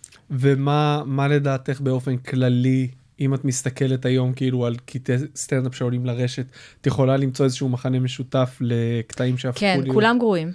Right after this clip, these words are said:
Speaker 1: <laughs>
Speaker 2: ממש, אבל.
Speaker 1: הפרעת
Speaker 2: אה.
Speaker 1: אישיות נרקסיסטית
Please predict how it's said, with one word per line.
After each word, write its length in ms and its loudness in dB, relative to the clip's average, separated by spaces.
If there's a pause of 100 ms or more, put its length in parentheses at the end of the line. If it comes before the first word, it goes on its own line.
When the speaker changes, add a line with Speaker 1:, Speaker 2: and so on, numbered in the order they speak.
(680)
Speaker 1:
<laughs> 20 2 (1600)
Speaker 2:
ממש, 500 0
אבל. 300 -4 (1400)
Speaker 1:
הפרעת 440 0
Speaker 2:
אה. 60 -4
Speaker 1:
אישיות 400 -6
נרקסיסטית 580 -6